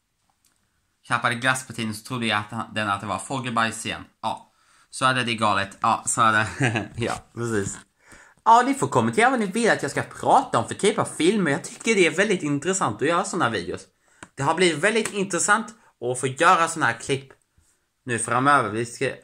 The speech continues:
vi kan ju fortsätta göra såna här klipp framöver. Jag ska sitta och prata för er. Vilken film vill ni att jag ska prata om näst?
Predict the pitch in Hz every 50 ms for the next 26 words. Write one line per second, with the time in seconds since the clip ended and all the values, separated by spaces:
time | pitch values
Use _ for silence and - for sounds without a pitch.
0 | _ _ _ _ _ - - 135 139 131 - 117 - - 117 - 202 226 226 220
1 | 220 175 151 - - 117 - 131 123 120 113 104 92 - - - - _ - 135
2 | 135 - 208 185 - - 160 156 160 - 175 185 185 185 180 185 170 156 175 185
3 | 277 277 - 294 262 240 226 220 202 202 180 156 147 131 123 - - 143 - -
4 | 185 190 180 160 160 175 196 208 190 - -